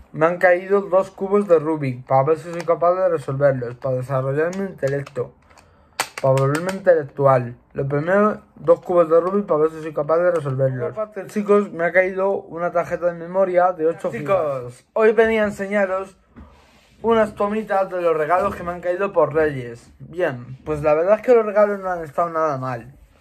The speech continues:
Pa' ser un año que no había mucha economía, los regalos no han estado nada mal,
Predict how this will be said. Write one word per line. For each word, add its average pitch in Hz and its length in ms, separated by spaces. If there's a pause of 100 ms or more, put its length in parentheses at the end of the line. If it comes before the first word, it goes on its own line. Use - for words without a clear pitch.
(580)
Pa' 151 160
ser 208 300
un 220 160
año 185 440
que 139 840
no 156 120
había 185 240
mucha 185 260
economía, 180 580
los 165 160
regalos 151 380
no 165 100
han 160 140
estado 165 280
nada 160 280
mal, 131 380